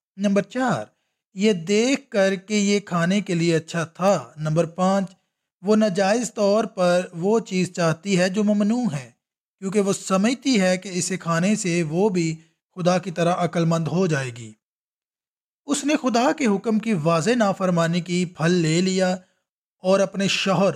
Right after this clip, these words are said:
آدم کو بھی دیا۔ کچھ مذاہب یہ دعویٰ کرتے ہیں کہ اگر آپ وہی کریں گے جو وہ کہتے ہیں تو آپ اپنے ساتھ خدا جیسا بن جائیں گے۔ گہری حکمت اور طاقت، اسباق دو،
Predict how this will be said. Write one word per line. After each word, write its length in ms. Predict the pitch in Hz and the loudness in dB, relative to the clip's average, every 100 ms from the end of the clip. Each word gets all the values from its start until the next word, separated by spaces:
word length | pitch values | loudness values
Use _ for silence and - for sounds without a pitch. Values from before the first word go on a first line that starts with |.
| - | -4
آدم 380 | 180 170 190 185 | -4 0 0 0
کو 140 | 185 | -2
بھی 160 | 156 151 | 0 -2
دیا۔ 300 | 131 117 107 _ _ _ _ _ _ | -4 -12 -14 _ _ _ _ _ _
کچھ 180 | 220 214 | -8 -2
مذاہب 440 | 208 180 196 214 | 0 2 0 0
یہ 200 | 190 208 | -2 -2
دعویٰ 260 | 220 185 185 | 0 0 0
کرتے 300 | 185 156 202 | -2 -8 -4
ہیں 120 | 180 196 | -4 -2
کہ 100 | 226 | -2
اگر 340 | 185 180 196 | 0 2 0
آپ 220 | 196 185 165 | 0 -2 0
وہی 280 | 175 180 | 0 0
کریں 360 | 214 185 185 190 | -2 -2 0 0
گے 160 | 175 160 | -2 -2
جو 240 | 143 175 | 0 0
وہ 140 | 170 | 0
کہتے 380 | 165 160 147 202 | -2 -2 -4 0
ہیں 220 | 165 147 120 _ _ _ _ _ | 0 0 -6 _ _ _ _ _
تو 320 | 208 196 202 | -2 0 2
آپ 380 | 185 185 196 - | 2 2 0 -2
اپنے 320 | 185 202 208 | -6 -2 0
ساتھ 340 | 214 185 175 170 | 0 0 -2 -4
خدا 320 | 190 175 180 | -6 -2 0
جیسا 380 | 180 170 165 156 151 - | 0 -2 -2 -6 -6 -4
بن 240 | 175 180 | 0 2
جائیں 300 | 151 131 123 | 0 -4 -8
گے۔ 140 | 117 110 _ _ _ _ _ 160 | -14 -18 _ _ _ _ _ -2
گہری 400 | 185 196 202 175 | 0 2 0 -2
حکمت 260 | 170 202 214 - _ _ | -2 -2 -2 -4 _ _
اور 160 | 180 | -6
طاقت، 840 | 175 175 175 180 185 - _ _ - | -4 0 -2 0 -8 -8 _ _ -14
اسباق 640 | 170 180 175 175 185 185 | -8 0 2 2 0 -4
دو، 480 | 170 160 180 190 202 | -10 -2 2 2 0